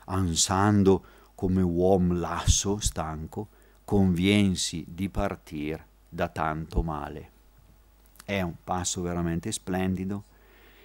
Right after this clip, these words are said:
anche perché se notate l'espressione scale, che poi Dante usa in altri passi, non può non riferirsi ovviamente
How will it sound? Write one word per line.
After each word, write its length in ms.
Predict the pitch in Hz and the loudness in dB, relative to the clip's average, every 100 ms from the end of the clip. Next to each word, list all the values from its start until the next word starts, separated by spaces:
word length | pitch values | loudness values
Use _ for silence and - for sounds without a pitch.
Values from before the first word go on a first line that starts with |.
| - | -6
anche 280 | 123 135 143 | -2 0 0
perché 280 | 131 - - | -2 0 -2
se 180 | - | 2
notate 640 | 120 120 - 104 113 131 135 - _ _ | 4 2 2 0 2 0 0 -4 _ _
l'espressione 720 | - 101 - 107 - 120 110 - - - | -8 -6 -2 -2 2 2 2 -2 -16 -10
scale, 800 | - - - 90 85 85 95 - | -4 -4 -4 -6 -2 -2 -2 -6
che 120 | - | -10
poi 380 | - 85 87 87 - | -8 -6 -4 -6 -6
Dante 380 | 82 85 87 | -4 -4 -4
usa 320 | 92 85 87 87 | -6 -4 -4 -4
in 100 | 82 | -4
altri 360 | 82 80 - | -6 -8 -10
passi, 500 | - 73 76 - 120 110 _ _ _ _ _ _ _ _ - | -10 -10 -8 -10 -12 -16 _ _ _ _ _ _ _ _ -6
non 260 | 120 123 113 | 0 2 8
può 280 | 131 135 | 10 10
non 240 | 107 101 107 | 8 8 6
riferirsi 960 | 107 - 104 98 101 107 98 - 87 - | 4 2 2 4 4 2 0 -2 -6 -4
ovviamente 840 | 98 95 107 98 90 87 80 101 | -2 0 2 2 2 0 0 -4